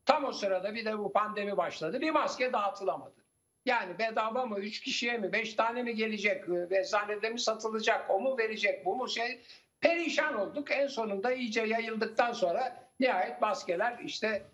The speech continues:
tanesi bilmem bir liradan ki o, o da çok pahalı, e, aslında, e, e, şeyi, e, elli liradan ucuza otuz beş kırk liraya satılan ellilik maskeler var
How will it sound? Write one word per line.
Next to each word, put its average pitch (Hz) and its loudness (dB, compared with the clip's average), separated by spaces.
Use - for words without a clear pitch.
tanesi 190 0
bilmem 175 0
bir 185 2
liradan 156 0
ki 180 0
o, 165 -2
o 180 2
da 160 2
çok - -2
pahalı, 156 0
e, 131 0
aslında, 143 0
e, 165 -2
e, 151 0
şeyi, 160 0
e, - 4
elli 165 0
liradan 151 2
ucuza 139 0
otuz 147 -2
beş 165 2
kırk 185 -2
liraya 143 2
satılan 151 2
ellilik 139 -2
maskeler 139 2
var - 0